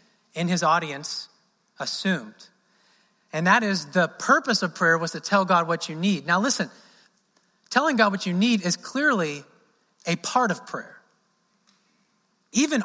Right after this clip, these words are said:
arguing with God, we'll see, is a part of prayer. It's right here. We'll get to it later, for example, in weeks to come, whenever we ask God, "Give us this day our daily bread." He's talking about material and physical needs,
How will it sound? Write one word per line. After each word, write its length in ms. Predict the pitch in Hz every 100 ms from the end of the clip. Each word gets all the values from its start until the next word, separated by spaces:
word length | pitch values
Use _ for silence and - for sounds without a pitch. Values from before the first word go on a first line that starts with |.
| -
arguing 580 | 220 320 247 233 196 180
with 180 | 156 -
God, 220 | 139 139
we'll 120 | 143
see, 300 | - 139 123 147
is 120 | 170
a 60 | -
part 280 | - 156
of 160 | 131 -
prayer. 300 | - 104 - _ _ _ _ _ _ -
It's 160 | 190
right 160 | 233 214
here. 160 | 262
We'll 120 | 220 185
get 180 | 233
to 120 | - 214
it 40 |
later, 300 | 190 247 196
for 160 | - 180
example, 440 | 160 175 175 165 - - -
in 180 | 202 190
weeks 260 | 208 214 -
to 100 | 214
come, 400 | 226 240 160 - - -
whenever 420 | 185 202 214 196
we 220 | 190 190 202
ask 420 | 165 196 - 165
God, 400 | 180 165 143 -
"Give 200 | 202 214
us 200 | 214 -
this 220 | 185 185
day 300 | 160 185 170
our 180 | 147 151
daily 380 | 143 156 151 139
bread." 300 | 131 135 156
He's 120 | 180
talking 320 | 214 196 202
about 280 | 175 165 151
material 580 | 139 - 185 180 175 170
and 160 | 143
physical 380 | - 147 143 139
needs, 360 | 127 120 107